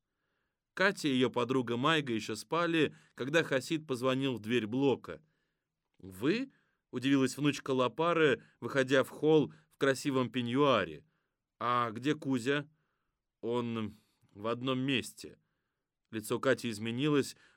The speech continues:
в глазах зажглась тревога. «Что с ним? Почему вы один? Говорите!»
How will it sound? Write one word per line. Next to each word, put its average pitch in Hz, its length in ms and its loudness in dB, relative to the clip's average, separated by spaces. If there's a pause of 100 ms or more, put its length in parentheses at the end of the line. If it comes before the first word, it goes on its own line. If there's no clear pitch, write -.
в - 40 -18
глазах 123 360 0
зажглась 120 420 0
тревога. 127 640 0 (400)
«Что - 340 -6
с 147 140 -6
ним? 104 260 -4 (460)
Почему 127 320 -4
вы 151 140 0
один? 170 220 -4
Говорите!» 135 680 0